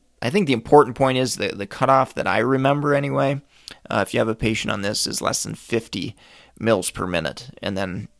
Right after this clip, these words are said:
usually I, I have to, to go look it up because, like I said, gemfibrozole isn't, isn't used crazy often,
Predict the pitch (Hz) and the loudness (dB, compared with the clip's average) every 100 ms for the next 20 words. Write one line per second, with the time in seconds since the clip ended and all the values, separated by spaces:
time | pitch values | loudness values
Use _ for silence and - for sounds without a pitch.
0 | _ - 135 151 123 117 104 101 - 85 | _ 4 6 8 6 6 6 2 -2 -4
1 | 104 98 - - 92 - 107 101 - 90 | -2 -4 -4 -6 -6 -6 -6 -4 -4 -4
2 | - 92 82 - - 160 - - - 139 | -4 -4 -4 -6 -4 -2 -4 -8 -4 0
3 | 120 110 - 131 127 180 180 151 143 131 | 2 2 -2 -4 -6 -2 -2 0 2 0
4 | 117 95 _ 123 117 85 117 107 - - | -2 -8 _ -6 -6 -4 -4 -6 -8 -4
5 | - 117 - - - - - | -4 -2 -4 -6 -6 -10 -12